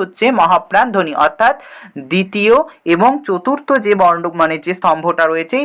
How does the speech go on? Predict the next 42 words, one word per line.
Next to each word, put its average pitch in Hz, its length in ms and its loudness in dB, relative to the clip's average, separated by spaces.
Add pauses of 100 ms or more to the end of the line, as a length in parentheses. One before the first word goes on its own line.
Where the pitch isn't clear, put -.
(120)
সেই 208 200 2
স্তম্ভের 180 460 0 (340)
গুলোকে 175 380 2
বলা 160 200 4
হচ্ছে 175 220 -6 (140)
মহাপ্রাণ 175 500 0
ধ্বনি। 139 180 -6 (260)
অল্পপ্রাণ 233 480 2
কি 254 100 -6
হচ্ছে? 247 240 -2
অল্পপ্রাণ 226 460 0
মানে 226 140 -2
হচ্ছে 226 220 -4
অল্প 214 140 -2 (140)
সময় 226 260 2
লাগবে, 226 260 0
এটা 214 180 2
বুঝতে 220 240 -4
পারছি। 208 260 0
তাহলে 170 160 -2 (120)
যে 208 100 0 (120)
বর্ণসমূহের 202 760 0 (100)
উচ্চারণ 190 400 0 (280)
কি - 80 -6
হচ্ছে? 208 160 -4 (140)
কম 262 140 6 (120)
দীর্ঘ 170 180 -6 (100)
হয়, 185 160 2
মানে 285 100 0 (160)
অল্প 220 160 0 (160)
সময়ে 185 340 0
হয়ে 156 240 2
যায়, 226 160 4 (340)
অর্থাৎ 220 320 2
ফুসফুস 247 480 -4
থেকে 247 140 0 (100)
তাড়িত 175 240 0 (120)
বাতাস 190 360 2
কি 240 120 -2
হচ্ছে? 247 180 -6 (200)
কম 226 140 6 (120)
প্রবাহিত 196 400 2